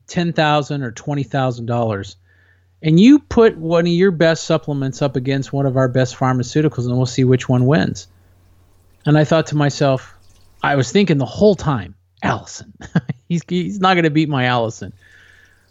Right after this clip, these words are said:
But I'm like, "No," you know, and I, I just thought this was this inside thing. Today, I'd bu-, probably go,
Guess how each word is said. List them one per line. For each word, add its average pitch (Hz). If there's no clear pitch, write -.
But 226
I'm 226
like, 196
"No," 214
you 202
know, 180
and 180
I, 170
I 175
just 165
thought 156
this 151
was 139
this 131
inside 147
thing. 139
Today, 190
I'd 147
bu-, 143
probably 147
go, 139